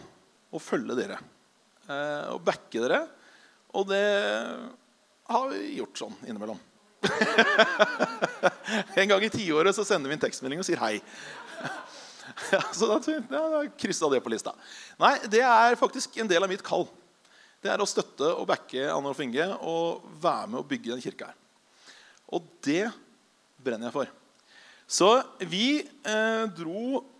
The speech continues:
i to tusen og to. Så Anna og de fikk jo dette s-, rop for Makedonia og masse sånn fancy greier. Det fikk ikke vi.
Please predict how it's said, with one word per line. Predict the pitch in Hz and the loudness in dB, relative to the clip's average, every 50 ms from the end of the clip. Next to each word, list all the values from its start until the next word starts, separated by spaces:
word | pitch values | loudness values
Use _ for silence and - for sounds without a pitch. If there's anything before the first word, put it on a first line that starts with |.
| _ _ - | _ _ -6
i | 208 202 208 220 220 208 208 208 202 | -4 -2 0 2 2 2 0 0 -2
to | - - 180 | -6 -10 -10
tusen | - 180 170 - - 185 185 - | -8 -8 -8 -8 -8 -10 -8 -6
og | 165 156 151 _ _ - | -6 -8 -8 _ _ -8
to. | - 247 254 - - - _ _ _ _ _ _ _ _ - | -6 -6 -6 -8 -12 -20 _ _ _ _ _ _ _ _ -12
Så | - - - - - - 156 165 175 190 185 180 170 - - - - | -8 -8 -6 -4 -2 0 4 6 6 6 6 4 2 -4 -10 -4 -2
Anna | 151 139 113 120 | -2 0 0 -2
og | 139 | 0
de | 185 196 190 | 0 -2 0
fikk | - 143 - | -2 -4 0
jo | 147 139 139 | 0 0 0
dette | 127 139 131 131 127 | 0 -2 -2 -2 -2
s-, | 123 127 - - 123 135 127 120 120 113 104 - - 101 | -2 -4 -8 -10 -10 -14 -16 -14 -16 -16 -18 -16 -8 -2
rop | 117 123 127 135 - | 0 0 0 -2 -6
for | 131 135 143 | -10 -4 -4
Makedonia | 135 139 - - 120 110 120 123 123 135 | -4 -4 -4 -4 -4 -2 -2 -2 -2 -2
og | 135 131 | -2 -2
masse | 127 - 139 | -2 -2 -4
sånn | 117 131 120 | -8 -8 -4
fancy | - 110 104 131 127 | -4 -4 -2 -2 0
greier. | 113 113 135 202 196 | 2 4 4 4 2
Det | 160 165 | 2 -2
fikk | 180 151 139 120 | -2 -2 -2 -2
ikke | 123 123 120 | 0 0 0
vi. | 104 | 0